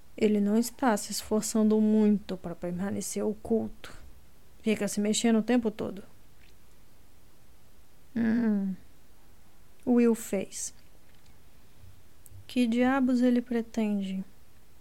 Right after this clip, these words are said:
Por que ainda não foi embora?" "É, eu tenho pensado nisso."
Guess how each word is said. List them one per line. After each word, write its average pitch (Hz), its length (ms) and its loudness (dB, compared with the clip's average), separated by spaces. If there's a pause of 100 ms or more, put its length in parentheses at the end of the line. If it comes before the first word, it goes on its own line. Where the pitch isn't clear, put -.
(200)
Por 240 180 2
que - 120 -2
ainda 302 240 4
não 302 120 2
foi 294 200 -2
embora?" 285 480 0 (2000)
"É, 254 600 4
eu 202 120 0
tenho 190 260 0
pensado 202 580 0
nisso." 226 560 4